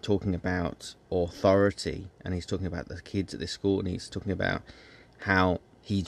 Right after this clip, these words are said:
worried about these, th-, these kids are gonna be looking after him in years to come. And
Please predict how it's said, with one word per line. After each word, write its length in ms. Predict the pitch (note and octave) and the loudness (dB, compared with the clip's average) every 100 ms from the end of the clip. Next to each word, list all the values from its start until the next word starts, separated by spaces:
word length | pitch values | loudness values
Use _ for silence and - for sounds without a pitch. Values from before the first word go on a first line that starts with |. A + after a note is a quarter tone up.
| - _ _ - | -6 _ _ -4
worried 720 | G2 G#2+ G#2+ G2+ F#2+ F#2 - - - _ - | 4 6 8 8 4 0 -4 -14 -20 _ -8
about 480 | - F#2+ F#2+ F2+ - _ _ _ _ | -2 0 0 0 -2 _ _ _ _
these, 300 | G#2+ G2+ F#2+ - _ - | 0 0 -2 -10 _ -2
th-, 140 | G#2 | 0
these 240 | G2 G2 | 2 2
kids 440 | - - F#2+ - - | 0 0 0 -2 -6
are 60 | F#2 | 0
gonna 160 | F#2+ | 0
be 120 | F2+ F#2 | 2 2
looking 300 | F#2+ G2+ F2 | 2 2 0
after 260 | F2+ - | -2 -4
him 320 | F2+ E2+ E2+ - | -2 -2 -2 -2
in 120 | F#2 | -2
years 300 | F2 F2+ F2+ | 0 -2 -4
to 100 | - | -6
come. 340 | G#2 G2+ F2 - - - - - - | -2 -2 -2 -8 -20 -20 -20 -8 2
And 520 | F#2+ F#2 F#2 F#2 | 4 6 4 2